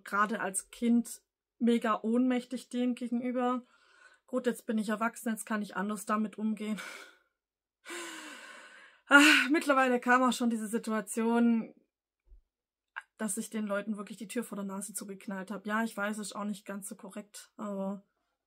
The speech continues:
irgendwann muss dieser Frust, der sich halt angesammelt hat, einfach mal raus. Und, ähm,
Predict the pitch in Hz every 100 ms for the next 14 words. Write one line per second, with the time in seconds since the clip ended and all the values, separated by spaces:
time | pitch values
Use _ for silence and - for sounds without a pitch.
0 | _ _ _ _ _ _ _ _ _ _
1 | _ _ 240 269 269 254 240 247 247 240
2 | - _ - 254 247 277 - 240 220 202
3 | - 262 262 - 240 240 226 220 208 214
4 | 240 240 226 226 226 - 220 - 220 214
5 | 214 220 208 208 208 - _ _ _ _
6 | _ _ _ - 208 214 226 269 285 -
7 | - _ _ _ _ _ _ _ _ _
8 | _ _ _ _ _ _ - 220 220 214
9 | 214 196 - - 208 208 202 202 202